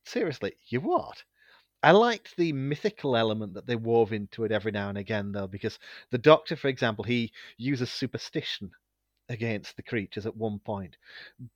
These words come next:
But just with that image of the giants,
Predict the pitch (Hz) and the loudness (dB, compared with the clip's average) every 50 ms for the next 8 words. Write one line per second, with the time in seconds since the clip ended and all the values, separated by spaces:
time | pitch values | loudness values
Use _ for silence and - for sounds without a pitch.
0 | _ _ _ _ - 156 165 - - _ _ _ - - 175 180 - - - 180 | _ _ _ _ 2 2 2 2 0 _ _ _ 0 0 0 0 0 -2 -4 0
1 | 143 156 147 143 143 135 - _ 143 147 156 165 165 135 - 127 113 - - 101 | 2 4 4 4 4 2 0 _ -2 -2 0 0 -2 -2 -2 -4 -6 -6 -8 -10
2 | 92 101 120 123 156 180 135 98 87 - _ - - - - - | -2 0 2 4 4 4 2 0 -2 -8 _ -14 -12 -12 -12 -14